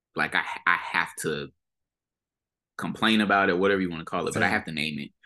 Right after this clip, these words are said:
Speaker 1: Um, I have, like, that, if I don't, it will sit and sit and sit and, yeah.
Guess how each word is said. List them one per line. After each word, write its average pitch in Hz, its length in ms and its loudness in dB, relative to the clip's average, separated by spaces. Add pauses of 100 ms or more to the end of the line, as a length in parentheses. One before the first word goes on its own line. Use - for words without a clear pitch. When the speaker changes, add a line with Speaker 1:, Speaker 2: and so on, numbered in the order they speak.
(380)
Speaker 1:
Um, 82 420 -4
I 87 100 4
have, 95 340 -2
like, 82 260 -2
that, 87 220 0
if 87 240 -2
I 90 120 2
don't, 87 460 -4 (180)
it 87 160 0
will 78 560 -4 (800)
sit - 540 0
and 78 180 -6
sit - 300 0
and 73 160 -8
sit 71 300 -4
and, 71 480 -6 (200)
yeah. 76 200 -2